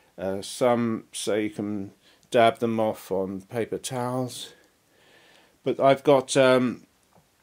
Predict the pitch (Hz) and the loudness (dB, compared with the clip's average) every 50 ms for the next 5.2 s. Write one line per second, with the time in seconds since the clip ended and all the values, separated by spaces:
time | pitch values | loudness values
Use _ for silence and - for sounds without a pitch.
0 | _ _ _ _ _ _ _ - - - _ _ _ _ - 113 113 117 113 113 | _ _ _ _ _ _ _ -18 -18 -18 _ _ _ _ -2 0 0 2 2 0
1 | 110 - - 123 123 127 113 - - 117 113 - - 143 143 139 123 110 107 104 | -2 -2 -2 -2 -2 -2 -4 -6 -8 -8 -6 -2 4 6 6 8 8 8 6 4
2 | 101 107 101 90 - - 101 104 107 104 104 - - 117 110 113 110 110 110 113 | 0 -4 -6 -8 -6 -8 -8 -8 -8 -8 -10 -8 -6 -4 -4 -2 -4 -4 -6 -8
3 | - - _ _ _ _ - _ _ _ _ _ _ _ - - 113 - - 120 | -12 -18 _ _ _ _ -20 _ _ _ _ _ _ _ -16 -16 -8 -2 2 4
4 | 113 113 120 120 120 120 110 101 101 95 92 92 90 - - _ _ _ _ - | 4 4 4 2 0 0 0 2 2 0 -2 -4 -6 -10 -16 _ _ _ _ -16
5 | 98 98 98 101 | -12 -12 -12 -12